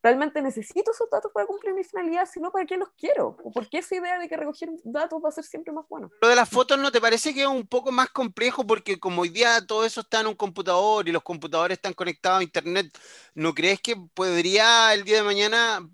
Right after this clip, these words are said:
Speaker 2: aparecer una base de datos de fotos de gente, ah, relacionada con su root y estemos ahí cuando entre, oh, Daniel Saror, oh, María Paz Canales, oh, yo, así como caminando por la calle y te descubran que eres tú solo con tu rostro? Porque podría pasar, ¿no?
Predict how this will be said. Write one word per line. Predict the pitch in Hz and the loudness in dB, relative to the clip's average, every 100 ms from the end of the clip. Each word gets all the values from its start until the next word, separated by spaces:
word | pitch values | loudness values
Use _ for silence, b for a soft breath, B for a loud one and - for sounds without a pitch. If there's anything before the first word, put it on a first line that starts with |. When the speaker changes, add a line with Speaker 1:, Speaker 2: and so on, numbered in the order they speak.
| - | 0
Speaker 2:
aparecer | 151 151 147 139 190 196 | 0 2 0 2 -2 0
una | 196 185 | 0 0
base | 165 160 156 190 | 2 2 2 -2
de | 190 | 2
datos | 160 160 196 | 2 2 -2
de | 180 | -6
fotos | 165 151 156 202 | -8 -8 -6 -6
de | 180 165 | -6 -6
gente, | - 175 170 202 202 | -2 -2 0 -2 2
ah, | 180 170 160 | 2 2 0
relacionada | 143 147 143 165 185 190 | -4 -6 -6 -4 -2 -2
con | 175 165 | -6 -10
su | 170 | -10
root | 151 190 170 b b b b | -8 -8 -8 b b b b
y | 147 151 | -2 -2
estemos | - 190 185 | 0 0 2
ahí | 180 196 202 | 2 2 0
cuando | 190 175 | -2 0
entre, | 185 190 185 | -4 -4 0
oh, | 247 294 - | 2 0 0
Daniel | 175 202 185 | -2 -2 -2
Saror, | 214 202 - - | -4 -6 -6 -4
oh, | 262 - | -4 -6
María | 190 180 214 196 - | -2 2 2 0 -4
Paz | 180 190 | -2 -2
Canales, | - 196 214 - | -2 -4 -2 -2
oh, | - 269 180 | 0 0 0
yo, | 165 247 - 190 180 | 0 0 -2 -8 -2
así | 180 - 226 240 | -4 -4 -10 -8
como | 208 190 202 196 185 147 165 | -8 -4 -2 -2 -4 -8 -10
caminando | - 165 185 208 196 | -6 -2 -2 -2 -4
por | 196 | -2
la | 175 | 2
calle | 180 214 | 2 0
y | |
te | 214 | 0
descubran | 196 - 202 208 190 | 0 0 -2 -4 -2
que | 190 | -2
eres | 180 | -4
tú | - 196 | -6 -10
solo | 214 208 | -8 -6
con | 233 | -6
tu | 302 | -8
rostro? | 175 202 - 294 b b b b _ | -12 -12 -12 -16 b b b b _
Porque | 175 180 | -8 -4
podría | 175 180 254 | 0 2 2
pasar, | 170 - 480 | 2 0 -2
¿no? | 233 185 | -2 -4